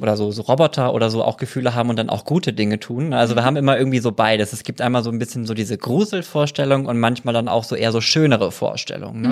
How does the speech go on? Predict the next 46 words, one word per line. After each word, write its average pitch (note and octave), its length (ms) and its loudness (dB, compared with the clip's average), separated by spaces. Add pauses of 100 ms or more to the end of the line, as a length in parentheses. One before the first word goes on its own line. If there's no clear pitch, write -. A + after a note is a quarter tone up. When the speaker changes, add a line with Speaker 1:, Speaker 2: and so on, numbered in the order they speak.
Speaker 2:
Mhm. G3 60 -6 (760)
Speaker 1:
Und B2+ 480 2 (200)
ich - 180 -10
glaube, E3 280 4
die D3+ 100 -8
Frage, D#3 520 0
ob - 160 -2
das A2 220 0
möglich B2+ 640 0
ist, B2+ 140 -8
ist A#2+ 140 -10
gar B2+ 160 2
nicht D3 180 -2
so D3 80 -2
interessant, A#2+ 640 -2
sondern A2+ 260 -2
eher, C#3 320 2
was, - 440 -4 (960)
was B2 220 -6
machen D#3 300 0
wir A#2+ 80 4
jetzt A2 220 2
damit, A#2 240 0
dass A#2+ 120 0
es B2 80 -6
diese A#2 220 -2
Vorstellungen A2+ 600 0
gibt, B2+ 320 -2
ne? A2+ 100 2
Also A#2+ 280 0
es - 100 -6
gibt - 180 -8
irgendwie G#2+ 200 -4
diese A2 200 -6
Gruselvorstellungen C#3 840 -2
und A2+ 120 -4
diese A2 180 -4
netten D3 300 0
Vorstellungen. A#2+ 760 0 (500)
Und B2 100 0
das A#2+ 140 2
sind D3+ 140 2
dann E3 120 2
ja B2+ 100 2
erstmal A#2+ 400 0
so A2 260 -2